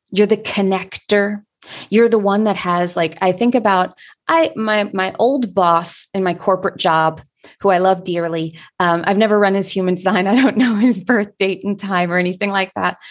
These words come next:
But, um, I'm gonna guess he's got a four in his profile someplace because his line was, "I got a guy for that, for everything." You could be like, you know,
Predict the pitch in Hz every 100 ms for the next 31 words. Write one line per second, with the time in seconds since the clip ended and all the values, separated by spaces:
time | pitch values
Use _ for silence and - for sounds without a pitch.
0 | - - - - 196 185 - - - _
1 | 185 185 180 180 - 226 277 311 285 214
2 | 196 214 196 190 170 160 196 196 180 175
3 | 170 - 175 165 165 156 160 156 151 -
4 | 165 - 180 185 180 - 240 269 247 190
5 | 180 180 170 160 156 175 165 165 160 160
6 | 156 156 143 123 - _ _ - 208 220
7 | 185 180 151 131 - - - - - -
8 | 202 202 208 185 196 190 185 180 - -
9 | 190 175 165 160 160